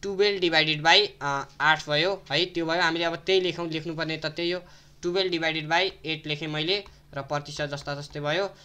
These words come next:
अब टुवेल्भ डिभाइडेड बाई एट, टुवेल्भ डिभाइडेड बाई एट गर्दाखेरि कति भयो त? वान पोइन्ट वान फाइभ जिरो है, अ, जिरो केही नै, वान फाइभ वान फाइभ है, वान पोइन्ट फाइभ के भयो त? वान पोइन्ट फाइभ प्रतिशत। Therefore,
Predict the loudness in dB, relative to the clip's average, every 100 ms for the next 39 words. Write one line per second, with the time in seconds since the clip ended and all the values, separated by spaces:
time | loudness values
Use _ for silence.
0 | -20 -8 -6 -6 -2 0 2 2 2 0
1 | 0 -2 -2 -6 -4 -2 0 0 0 0
2 | 0 -4 -2 -4 -4 -4 -4 -6 -8 -8
3 | -8 -6 -2 -2 -2 -4 -4 -6 -14 -12
4 | -6 -4 -6 -4 -2 -2 -4 -12 -12 -8
5 | -8 -8 -6 -4 -4 -8 -20 -12 -10 -6
6 | -6 -4 -4 -4 -6 -4 -4 -4 -8 -8
7 | -8 -10 -10 -10 -4 -4 -4 -14 -12 0
8 | 0 2 2 2 0 -2 4 6 4 -2
9 | -20 -16 -8 -6 -4 -4 -2 -4 -4 -6
10 | -4 -2 -2 -6 -10 -10 -12 -14 -18 -20
11 | -16 -2 0 0 -2 0